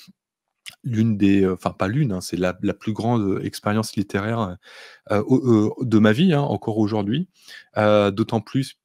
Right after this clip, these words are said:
que c'est un, c'est une véritable épopée. Il y a énormément de personnages, beaucoup, dans les livres, hein, beaucoup plus que dans les films. Il y en a déjà beaucoup dans les films. Euh, il y a énormément de, de, de,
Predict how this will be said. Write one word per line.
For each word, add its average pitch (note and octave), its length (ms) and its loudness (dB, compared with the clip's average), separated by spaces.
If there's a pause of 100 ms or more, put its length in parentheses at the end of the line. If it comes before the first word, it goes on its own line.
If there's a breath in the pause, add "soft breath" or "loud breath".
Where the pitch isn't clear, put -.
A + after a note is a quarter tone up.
(960)
que G#2+ 140 -2
c'est - 360 -6
un, F2+ 100 -4
c'est - 280 -10
une F2+ 160 0
véritable F#2+ 480 0
épopée. A#2+ 560 2
Il F#2 160 -2
y G2 100 -2
a G#2+ 280 0
énormément A2 500 0
de G#2 40 -6
personnages, A2 640 -2 (300 loud breath)
beaucoup, B2+ 320 2 (260)
dans A2+ 160 0
les B2 120 6
livres, C#3 260 2
hein, A2 80 2
beaucoup A2 240 -6
plus A#2+ 220 -6
que A2 100 -6
dans G2 140 -2
les F#2+ 100 -2
films. E3+ 300 0
Il F#2 60 -2
y F2+ 40 -2
en F2+ 60 -2
a F2+ 80 -4
déjà F#2+ 160 -6
beaucoup G2+ 240 -6
dans G#2 80 -2
les F#2 100 -2
films. D3+ 360 -2 (440 loud breath)
Euh, G#2 340 2
il G2 200 -2
y G#2+ 100 2
a A#2 240 2
énormément G2 560 -2
de, G2 220 -6
de, - 0 -
de, - 420 -10